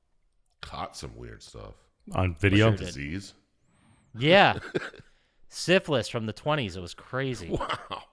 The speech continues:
Speaker 1: That's a weird ghost.
Speaker 3: Not even new syphilis, but it was fine. <laughs> And then the other thing I talked about, which I did not love, Army of the Dead.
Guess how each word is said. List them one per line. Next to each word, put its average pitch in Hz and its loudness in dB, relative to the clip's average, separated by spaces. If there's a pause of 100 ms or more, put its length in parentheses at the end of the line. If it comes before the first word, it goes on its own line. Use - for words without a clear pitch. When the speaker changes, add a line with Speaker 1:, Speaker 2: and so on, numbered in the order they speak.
(120)
Speaker 1:
That's - -8
a 73 -10 (580)
weird 85 -8
ghost. - -14 (380)
Speaker 3:
Not 139 -4
even 98 -6
new 156 0
syphilis, 87 -14 (100)
but 147 0
it 277 2
was 330 0
fine. 101 0
<laughs> - -20 (1120)
And 139 2
then 160 4
the 170 6
other 277 10
thing 196 2
I 156 6
talked 131 4
about, 117 2
which 113 -4
I 107 2
did 208 0
not 180 4
love, 113 0 (1300)
Army 127 0
of 110 0
the 104 -6
Dead. 90 -4